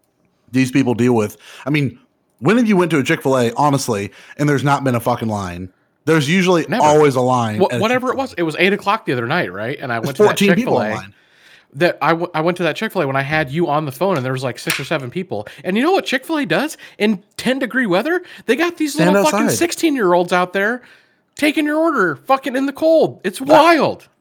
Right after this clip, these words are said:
Speaker 1: to, to, to just be clear here, I
Speaker 2: To
Speaker 1: wasn't
Speaker 2: be
Speaker 1: saying you were
Speaker 2: fair.
Speaker 1: to be fair, I wasn't saying you were hitting on a sixteen-year-old. That is not what I was saying.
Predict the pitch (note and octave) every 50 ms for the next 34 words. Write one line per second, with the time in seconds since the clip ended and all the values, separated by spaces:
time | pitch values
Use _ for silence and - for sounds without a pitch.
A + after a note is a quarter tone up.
0 | _ _ - - F#3+ G3 - - - - E3 D#3 D3 D3 C#3+ - - D#3+ C3+ C3+
1 | D#3 D#3 C#3+ C#3 - D3 C#3 B2 G#2 G2+ G2 F#2 G2 - G2 A#2 B2 B2+ C3 G#3+
2 | D4 C#4 - - D3+ C3+ B2 A#2+ A#2+ A#2+ D#3 G#3 B3+ C4 B3 A3+ - - E3 C3
3 | A#2+ - G#2+ F2 F2 F2 F#2+ - - C3+ C#3+ D#3+ E3 D#3 C#3 B2+ D3+ C3+ C3 B2+
4 | B2+ B2 C3+ B2 A#2 A2 G#2 G2+ - A#2 A2+ - - G2 F2+ E2+ D2+ E2+ E2 F#2+
5 | A#2+ A#2+ A2 G2 F#2+ G#2 E2+ E2+ F2 E2+ E2 - - E2 - - F#2+